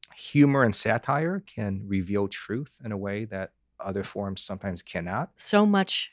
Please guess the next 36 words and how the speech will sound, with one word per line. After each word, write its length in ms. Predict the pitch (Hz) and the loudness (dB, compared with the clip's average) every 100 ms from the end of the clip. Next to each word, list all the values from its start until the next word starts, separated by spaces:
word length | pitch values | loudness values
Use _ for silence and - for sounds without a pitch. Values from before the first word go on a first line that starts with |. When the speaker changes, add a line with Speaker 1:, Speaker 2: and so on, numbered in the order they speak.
| _ | _
Speaker 2:
is 260 | 180 165 - | -6 -4 0
evolving 680 | 165 156 156 156 147 120 131 _ - | 0 2 2 2 -2 -8 -14 _ -6
about 320 | 156 156 147 | -2 0 -2
the 100 | 156 | -4
investigation, 920 | 147 151 151 165 151 143 156 151 151 | -2 -2 -4 -4 -4 -4 -8 -12 -14
about 340 | 160 151 147 - | -12 -6 -4 -6
R-, 160 | 170 160 - | -14 -18 -4
Russia's 640 | 165 151 - 165 147 - - _ _ - | 0 0 0 -4 -4 -8 -10 _ _ 2
interference 920 | 190 185 - 175 165 165 160 - - - | 4 4 2 2 2 2 -2 -4 -8 -8
in 140 | 147 | -6
the 80 | 147 | -4
elections 760 | 139 131 - - 123 113 - - | -4 -6 -6 -8 -8 -10 -14 -10
of 120 | 151 | -12
twenty 240 | - 147 135 | -6 -6 -4
sixteen. 580 | - - - 160 151 151 - | -8 -12 -6 -4 -4 -8 -8
I 60 | 156 | 0
know 240 | 165 175 | 4 4
that 120 | 170 | 2
you've 200 | 165 156 | -2 -6
been 240 | 156 147 143 | -2 -2 -2
very 240 | 160 170 | -2 -2
active 300 | 151 156 160 | -2 -6 -8
on 100 | 156 | -8
social 340 | - 147 - 151 | -8 -10 -10 -6
media, 300 | 180 185 160 | -4 -2 -2
but 160 | 165 | -4
social 280 | - 285 294 | 0 0 2
media 200 | 269 294 | 0 0
is 100 | 220 | 0
also 220 | 214 190 | 0 -2
part 180 | - 202 | -4 -4
of 60 | 147 | -4
the 60 | |
problem, 360 | - 220 135 151 | 0 0 0 -8
isn't 220 | 151 160 | -10 -8
it? 140 | 214 | -8